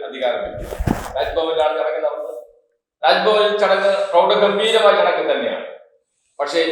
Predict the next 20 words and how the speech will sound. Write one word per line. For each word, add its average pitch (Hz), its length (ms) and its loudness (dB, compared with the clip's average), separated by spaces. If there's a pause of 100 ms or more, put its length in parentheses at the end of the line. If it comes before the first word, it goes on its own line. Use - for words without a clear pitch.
ചില 175 120 0 (140)
കല്ലുകടികൾ 160 560 0 (260)
അവിടെ 143 200 -2 (180)
ഉണ്ടായിരുന്നു. 107 420 -4 (680)
ഗവർണർ 214 420 6 (280)
മാന്യമായ 180 380 2 (100)
രീതിയിൽ 165 380 -2
പെരുമാറി. 135 420 0 (560)
ആതിഥേയനാണ് 175 640 4
ഗവർണർ. 170 340 4 (680)
ആ - 20 6 (220)
ആതിഥേയ 175 420 4 (200)
മര്യാദ 170 540 6 (280)
അദ്ദേഹം 147 360 -4
പാലിച്ചു. 139 380 2 (640)
ഭരണഘടനാപരമായി 214 880 6 (100)
അദ്ദേഹം 196 300 2 (100)
പാലിക്കേണ്ട 180 460 2 (180)
കീഴ്വഴക്കങ്ങൾ 208 640 2 (280)
അവിടെ 165 160 2